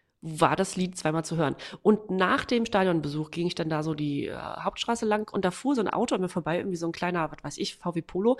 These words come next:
mit so zwei Mädels drin. Und die hatten alle Fenster runtergedreht und haben das Lied nochmal von Scooter, diese, dieses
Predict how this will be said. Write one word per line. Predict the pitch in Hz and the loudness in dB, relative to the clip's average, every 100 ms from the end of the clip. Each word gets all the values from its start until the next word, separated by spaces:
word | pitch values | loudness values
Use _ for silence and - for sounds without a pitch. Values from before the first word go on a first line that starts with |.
| - - | -2 2
mit | 214 | 2
so | 262 | 2
zwei | - 165 165 | 0 2 4
Mädels | 202 285 208 - | 4 4 2 0
drin. | 139 143 247 - _ _ _ _ - | -2 0 0 -2 _ _ _ _ -2
Und | 196 | 2
die | 202 | 4
hatten | 190 196 294 | 4 6 6
alle | 220 262 | 6 4
Fenster | 269 262 233 | 2 -2 0
runtergedreht | 214 240 185 175 160 - | 0 0 -2 -2 -2 -2
und | 170 | -2
haben | 190 208 | 0 0
das | 233 - | 0 0
Lied | 277 196 | 0 0
nochmal | 170 175 | -2 -2
von | 175 175 | -2 -2
Scooter, | 247 269 151 | -4 -4 -4
diese, | 156 156 - - - - | -4 -4 -8 -18 -16 -6
dieses | 170 175 - | -2 -2 -4